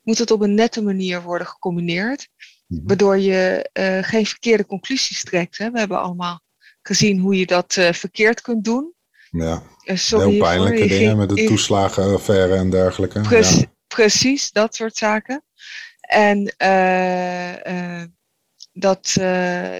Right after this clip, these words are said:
Speaker 1: dat willen we natuurlijk voorkomen. Dus, eh, als je aan data engineering op de goede manier doet, dan werk je aan je datakwaliteit. Dus je zorgt dat wat erin staat, dat, dat het ook klopt.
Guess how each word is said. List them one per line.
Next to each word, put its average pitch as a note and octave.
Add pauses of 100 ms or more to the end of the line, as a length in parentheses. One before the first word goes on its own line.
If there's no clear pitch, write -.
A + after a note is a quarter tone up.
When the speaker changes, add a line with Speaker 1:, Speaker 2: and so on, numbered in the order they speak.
Speaker 1:
dat G3+
willen G3+
we F#3
natuurlijk F3+
voorkomen. G#3+ (380)
Dus, F#3+
eh, G3
als G3
je G3
aan F#3+
data G#3
engineering G3+
op F3+
de -
goede F#3+
manier F#3+
doet, B3+
dan G#3
werk F3+
je F3
aan E3+
je E3+
datakwaliteit. F3
Dus G#3+
je F#3
zorgt F3
dat F3
wat F3
erin F3+
staat, -
dat, -
dat F3+
het E3
ook D#3+
klopt. -